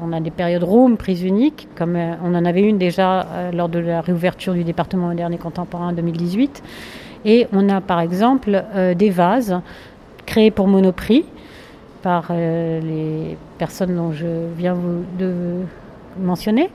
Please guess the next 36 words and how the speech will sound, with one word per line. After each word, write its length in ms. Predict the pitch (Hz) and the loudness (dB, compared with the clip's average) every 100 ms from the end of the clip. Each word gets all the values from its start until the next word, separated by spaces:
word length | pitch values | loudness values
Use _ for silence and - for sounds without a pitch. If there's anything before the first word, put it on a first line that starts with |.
| - - - - - | -10 -20 -20 -12 -2
et 160 | 220 | 0
qui 160 | 220 254 | 0 -2
s'inscrivent 680 | - 269 262 - 277 311 220 | 2 2 0 0 2 0 0
eux-mêmes 600 | 247 254 240 262 294 294 208 185 | 2 4 4 4 2 0 -4 -4
dans 440 | 233 247 277 285 - | 0 2 0 -2 -4
des 160 | 185 | -2
vitrines 500 | 226 277 - 269 285 285 | 0 0 0 -2 -2 -6
de 120 | 220 214 | -4 -2
vases, 380 | 202 220 247 | 0 0 -2
des 120 | 202 233 | -2 -2
collections 560 | 262 226 - - 214 226 - | 0 -2 -4 -8 -8 -10 -8
permanentes. 600 | 208 202 202 180 - - - - - - | -4 -2 -2 -4 -8 -20 -20 -20 -18 -4
On 180 | 196 190 | 2 2
a 200 | 185 175 | 2 0
des 140 | 175 | -4
tabourets 500 | 175 180 202 214 320 - - | -2 -2 0 0 0 -4 -8
pour 140 | 220 | -4
Monoprix 600 | 208 208 208 - 247 285 - | 0 0 -2 -4 -2 -2 -6
qui 140 | - 247 | -10 -6
s'inscrivent 680 | - 226 - 226 240 240 - - | -4 -4 -4 -4 -2 -4 -10 -8
dans 140 | 202 247 | 0 2
la 100 | 247 | 4
bibliothèque 840 | 226 208 208 208 196 196 - - - - - | 0 0 0 0 0 0 -4 -20 -20 -20 -4
de 100 | 202 | -2
sièges 540 | 208 - 185 190 226 - - - | -2 -2 0 0 -4 -12 -20 -16
du 160 | 185 202 | -6 -2
musée 320 | 208 175 151 - - | 0 -2 -6 -10 -8
avec 180 | 185 185 | -6 -4
des 80 | 185 | -6
collections. 460 | 190 180 - - 170 - - | -6 -8 -8 -12 -12 -10 -2
Donc 100 | 214 | 2
il 60 | |
y 40 | 233 | 2
a 40 | |
ces 160 | - 254 | 2 -2
dialogues 480 | 202 214 202 240 | 2 4 4 2